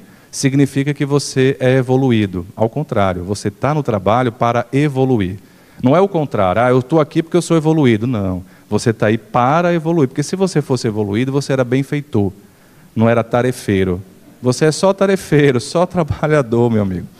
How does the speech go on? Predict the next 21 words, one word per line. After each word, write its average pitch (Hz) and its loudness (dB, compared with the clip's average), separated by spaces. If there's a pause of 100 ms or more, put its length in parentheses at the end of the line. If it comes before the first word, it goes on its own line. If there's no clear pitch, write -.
(200)
né? 101 -6 (300)
Pra 190 4
chegar 135 2
nesse 131 0
posto 113 0
de 104 -10
ser - -2
evoluído 135 2
e 131 2
ter 131 0
o 123 2
trabalho, 117 0
você 131 -4
tem 127 0
que 143 -4
virar 123 2
um 117 0
benfei-, 147 0
benfeitor. 143 0 (380)
Então 165 2
mudou 185 4